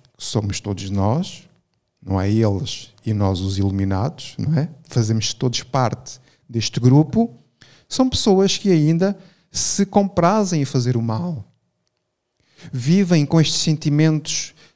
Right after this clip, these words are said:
frágeis de inveja, de ciúme exacerbado, de violência. A forma como se manifestam é realmente com esse padrão. No entanto,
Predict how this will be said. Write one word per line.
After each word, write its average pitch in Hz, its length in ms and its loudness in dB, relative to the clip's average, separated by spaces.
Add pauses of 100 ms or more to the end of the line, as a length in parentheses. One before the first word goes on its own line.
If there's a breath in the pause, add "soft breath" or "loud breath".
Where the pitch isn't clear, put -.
(260 soft breath)
frágeis 120 1120 -2 (360)
de 123 120 -2
inveja, 147 760 0
de 127 160 -12
ciúme 120 460 -2
exacerbado, 123 1040 -2 (640 loud breath)
de 110 640 0
violência. 135 1160 0 (360 loud breath)
A 139 80 -2
forma 131 400 0
como 127 200 -2
se - 140 -10
manifestam 127 760 -2
é 117 60 -2
realmente 117 720 -2 (340 soft breath)
com 160 220 4
esse 170 180 0
padrão. 165 520 0 (840)
No 120 220 -2
entanto, 151 760 2